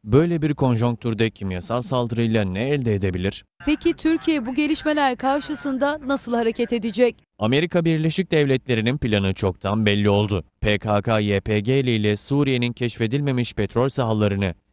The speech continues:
Speaker 1: yeraltı zenginliklerini kontrol etmek istiyor. Deir ez-Zor kenti mesela. Sondaj çalışmaları yapıldı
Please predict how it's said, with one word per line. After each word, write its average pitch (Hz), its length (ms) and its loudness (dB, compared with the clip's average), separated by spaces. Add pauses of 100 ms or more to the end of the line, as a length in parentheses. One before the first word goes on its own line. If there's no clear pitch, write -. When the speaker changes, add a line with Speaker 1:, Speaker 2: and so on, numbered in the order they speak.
(100)
Speaker 1:
yeraltı 139 460 0
zenginliklerini 117 800 0
kontrol 104 400 0
etmek 101 340 -2
istiyor. 101 440 0 (220)
Deir 90 200 -8
ez-Zor 98 380 -2
kenti 104 320 -4
mesela. 101 440 0 (380)
Sondaj 123 420 0
çalışmaları 139 560 0
yapıldı 101 480 -2